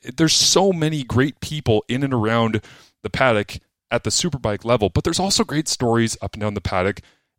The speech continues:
at every single level and every single class. And so the goal is to be able to, yes, we'll be focusing on the Superbikes, but sport bike is an unbelievable class. There are so many interesting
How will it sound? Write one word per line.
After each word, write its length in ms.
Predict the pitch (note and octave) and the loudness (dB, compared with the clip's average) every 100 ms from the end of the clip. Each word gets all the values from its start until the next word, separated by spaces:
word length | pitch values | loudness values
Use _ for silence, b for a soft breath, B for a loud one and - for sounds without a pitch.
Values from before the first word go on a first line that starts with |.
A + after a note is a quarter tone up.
| _ | _
at 160 | D3 D3+ | -4 0
every 240 | E3 E3+ | 0 0
single 300 | C#3+ A#2+ F#2 | 0 -2 -6
level 360 | E2+ D2 - _ _ | -6 -6 -8 _ _
and 120 | A#2+ | 0
every 200 | C3 D3+ | 2 4
single 320 | C3+ A#2+ F#2 - | 2 -2 -10 -14
class. 440 | - F#2 D#2+ - - | -10 -10 -10 -12 -6
And 140 | B2 | -4
so 140 | - B2+ | 2 2
the 80 | |
goal 400 | B2 C3 F3+ D#3 | 2 6 6 6
is 100 | C3+ | 0
to 120 | - A#2+ | -2 -6
be 200 | A2+ A#2 | -2 0
able 160 | A#2 | 0
to, 160 | - B2 | -2 -4
yes, 320 | C3 D3 - B B B B | 0 0 0 B B B B
we'll 120 | C3+ | 4
be 120 | F#3+ | 4
focusing 340 | - D#3 - C3+ | 2 0 0 -2
on 140 | B2 | -2
the 40 | |
Superbikes, 480 | G#2+ A2+ E2+ D#2+ - | -2 -6 -4 -6 0
but 200 | A#2 G#2+ | 2 2
sport 400 | - - A#3 C4+ | 0 0 0 2
bike 320 | A2 F#2+ - - _ _ _ - | 0 -2 -4 -14 _ _ _ -6
is 160 | A#2+ | 0
an 120 | A#2 - - | 0 -2 -2
unbelievable 920 | F#3 D#3+ B2+ G#2+ C3 A2+ F#2 D#2+ - _ | -2 0 -4 -2 -2 -4 -4 -6 -6 _
class. 480 | - G2+ D#2 - - _ _ | -4 -4 -4 -12 -20 _ _
There 160 | D3+ D3 | 4 6
are 80 | |
so 400 | B2+ - - D#3+ | 4 2 2 2
many 380 | D#3+ C#3 C3+ A2+ - | 0 -2 -2 -4 -4
interesting 720 | C#3+ - B2+ A#2+ A#2+ - A2+ | -4 -2 0 0 0 -4 -6